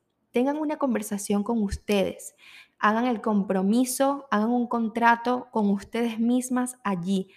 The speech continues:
viéndose a los ojos en el espejo, comprometiéndose y prometiéndose que este año dos mil veintitrés ustedes serán su máxima inversión, ustedes serán su propósito más importante. El, o sea, ustedes van a ser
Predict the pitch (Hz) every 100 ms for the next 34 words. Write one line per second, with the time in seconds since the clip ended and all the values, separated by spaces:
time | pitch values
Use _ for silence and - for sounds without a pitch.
0 | - _ _ _ 214 247 262 285 285 226
1 | 208 - 220 226 254 254 240 202 190 180
2 | - 214 226 220 247 247 - - _ _
3 | 233 214 208 202 196 208 220 233 233 208
4 | 196 190 - 240 254 208 202 180 185 185
5 | - 226 226 202 208 226 240 240 208 196
6 | 202 202 - - - _ 208 - - 262
7 | 294 - 196 208 233 240 - 220 208 190
8 | 196 208 - 226 226 214 185 - - 127
9 | - - - 202 208 220 202 202 202 196
10 | 185 - 202 208 214 226 202 185 196 190
11 | 185 - 170 180 - - - - - _
12 | - 208 208 208 202 202 _ _ _ _
13 | 196 196 190 190 208 - 220 233 247 247
14 | 247 254 262 302